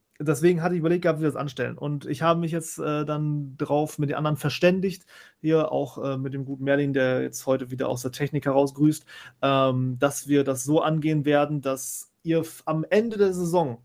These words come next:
alle Vereine von unserer Seite aus angeschrieben werdet, die Teamleiter zumindest, also die, die im Club ein bisschen was zu sagen haben,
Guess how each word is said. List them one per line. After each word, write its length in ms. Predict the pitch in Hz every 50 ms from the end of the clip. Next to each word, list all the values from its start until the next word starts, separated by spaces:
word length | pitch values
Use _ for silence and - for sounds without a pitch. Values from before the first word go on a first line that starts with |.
| _ _
alle 280 | - 151 165 175 175 165
Vereine 640 | - - 165 - 147 160 170 180 175 156 139 127
von 280 | 123 - - - 143 139
unserer 400 | - 160 160 160 165 165 160 151
Seite 420 | 139 151 147 151 156 156 - 156
aus 460 | - 143 143 143 143 147 143 - - -
angeschrieben 720 | 151 165 175 180 170 175 156 - - - 180 175 175 170
werdet, 360 | 160 170 175 175 180 170 - -
die 200 | 151 147 147 139
Teamleiter 1300 | - - - - 170 170 170 170 170 160 160 - 139 147 147 147 151 160 175 175 - - 175 185 180 185 - _ - - _ _
zumindest, 520 | - - 170 165 160 170 175 175 170 -
also 160 | 139 135 139 139
die, 160 | 131 151 139
die 100 | 135 143
im 120 | 139 127
Club 260 | - - 151 - -
ein 60 | 143 143
bisschen 180 | 143 135 143
was 160 | 143 139 -
zu 100 | - 147
sagen 320 | 139 147 151 156 160 165 160
haben, 300 | 160 160 165 170 170